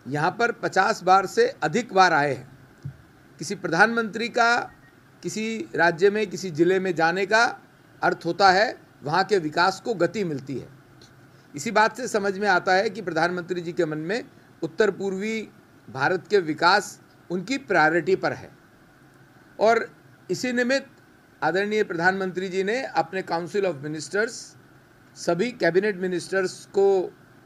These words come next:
ऐसा कहा है कि हर तीन महीने में एक बार एक Minister उत्तर पूर्वी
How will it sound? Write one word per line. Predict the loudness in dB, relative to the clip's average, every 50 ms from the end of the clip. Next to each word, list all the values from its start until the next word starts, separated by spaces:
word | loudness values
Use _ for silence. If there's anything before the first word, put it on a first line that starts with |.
| -16 -10 -8
ऐसा | -6 -2 0 0
कहा | 0 0 0 0 4 6 6 6
है | 4 2 0 -2 -4 -8 _ -20 -20 _ _ _ -2
कि | 0 0
हर | 2 4 4 2 2
तीन | 0 -4 -8 -8 -6 -6 -4 -2
महीने | 0 0 0 2 0 0 -2 -2
में | -4 -4 -6 -8 -8 -12 -16 -20 _ _ -20 -20 -20 -12 -4 -2
एक | 0 0 2 4
बार | 4 4 4 4
एक | 2 0 -2 -4
Minister | -8 -8 -8 -8 -8 -2 0 0 0 0 -4 -12 -20 -20 -20 -20 -10 -6
उत्तर | -6 -4 -2 0 0 0
पूर्वी | 0 0 2 2 2 2 0 -4 -6 -6